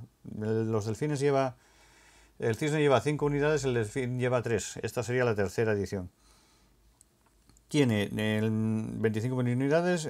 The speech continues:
veinticinco mil unidades exactamente igual, el mismo peso, el mismo diámetro, exacta-, todo exactamente igual. Sin embargo, mm, como relleno siempre, eh, me aparece mucho mejor la edición del delfín.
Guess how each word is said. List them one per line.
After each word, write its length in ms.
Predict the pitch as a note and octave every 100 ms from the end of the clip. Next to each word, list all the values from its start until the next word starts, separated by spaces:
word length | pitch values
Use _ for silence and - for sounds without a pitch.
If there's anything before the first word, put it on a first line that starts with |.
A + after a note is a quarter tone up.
| A2+
veinticinco 360 | A2+ A2 A2+ A2
mil 140 | A#2+
unidades 320 | B2 A#2 A2+
exactamente 360 | A2 A2 A2+ A#2
igual, 320 | B2+ E3 E3+ -
el 80 |
mismo 280 | A2 A2 A2+
peso, 240 | C3+ D3+ D#3+
el 60 |
mismo 240 | B2+ G#2+ G#2+
diámetro, 320 | B2+ C#3 A#2+
exacta-, 300 | G#2 A#2+ A2
todo 180 | D3 D3
exactamente 380 | B2 G#2 G2
igual. 240 | F#2 F2+ E2+ - - -
Sin 180 | - G2
embargo, 480 | F#2+ G#2 A#2+ C#3+ - _ _ _ _ _ _ -
mm, 140 | F#2+ F#2 E2 - _ _ _
como 320 | - G2+ G2+
relleno 540 | G2 G2 A#2+ B2+ B2+ - - -
siempre, 600 | - - C3 B2 G#2 G2 -
eh, 140 | -
me 180 | G2+ G2
aparece 300 | G2+ G#2+ A#2
mucho 260 | G#2+ G2+
mejor 380 | G#2 G2+ C3 G#2 - _ _ _ _ - _ -
la 260 | G#2+ A2 G#2+
edición 760 | G#2 - B2+ A#2+ G#2 - G2+
del 680 | G#2 G2+ G2 G2 G2 G2 F#2+
delfín. 480 | A2 A2 E3+ F#3